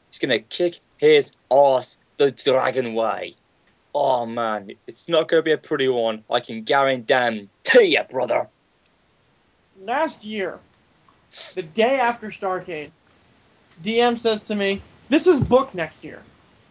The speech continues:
Speaker 2: like, "No, it's not. You can't drag this out for a full year."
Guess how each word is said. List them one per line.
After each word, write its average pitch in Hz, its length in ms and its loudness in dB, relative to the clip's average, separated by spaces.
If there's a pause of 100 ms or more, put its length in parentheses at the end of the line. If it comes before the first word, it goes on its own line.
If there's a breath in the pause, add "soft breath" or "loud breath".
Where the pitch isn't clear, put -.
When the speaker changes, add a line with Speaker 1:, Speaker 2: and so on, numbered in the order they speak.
(260)
Speaker 2:
like, 254 160 -6
"No, 359 220 6
it's 339 160 -4
not. 190 260 -4 (540)
You 294 160 -2
can't 311 460 2
drag 277 320 2
this 254 200 -6
out 262 320 2
for 202 120 -6
a 190 40 -6
full 220 220 -2
year." 226 300 -2